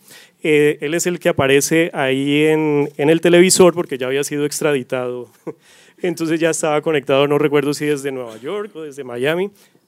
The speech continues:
porque había sido extraditado, eh, por delitos de narcotráfico a Estados Unidos, lo cual fue un obstáculo adicional al pro-, al, a la, al,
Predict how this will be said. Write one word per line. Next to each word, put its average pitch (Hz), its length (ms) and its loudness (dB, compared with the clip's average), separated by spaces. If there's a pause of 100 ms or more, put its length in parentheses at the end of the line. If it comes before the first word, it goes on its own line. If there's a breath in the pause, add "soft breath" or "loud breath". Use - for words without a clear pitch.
porque 131 240 -6
había 127 220 2
sido 147 180 0
extraditado, 135 840 -2
eh, 131 200 -2
por 120 440 -4
delitos 123 520 -4
de 127 220 2
narcotráfico 165 680 -4
a 147 40 -2
Estados 135 360 -2
Unidos, 147 480 0
lo 120 140 -6
cual 113 320 -8 (420 soft breath)
fue - 200 -4
un 127 360 -2
obstáculo 135 720 -4
adicional 190 720 4 (440 loud breath)
al 151 300 -2
pro-, 147 240 -4
al, 131 640 -4
a 135 100 -6
la, 123 280 -2
al, 120 320 -8